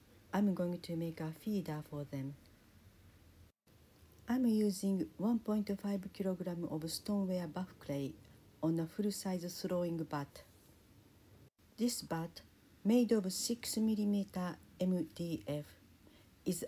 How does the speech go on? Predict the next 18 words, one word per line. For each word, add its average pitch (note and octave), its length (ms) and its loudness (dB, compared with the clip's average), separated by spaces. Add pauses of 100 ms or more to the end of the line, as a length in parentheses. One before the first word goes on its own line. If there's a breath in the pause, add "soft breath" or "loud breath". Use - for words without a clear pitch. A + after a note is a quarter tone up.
attached A3 460 -2
to F#3+ 180 0
the F3 160 2
wheel E3 320 -2 (100)
using E3+ 540 -2
two A3+ 240 2
pinholes D#3 760 -2
to D#3+ 160 -4
secure D#3 720 -2
it C#3 300 -6 (220)
in D3+ 260 2
place. C#3+ 460 -6 (2000)
My G#3 180 4
wheel A#3 320 4
has F3+ 240 -4 (140)
semi-permanent G#3+ 1120 2
bat G3 340 -2
pins. D3 480 -2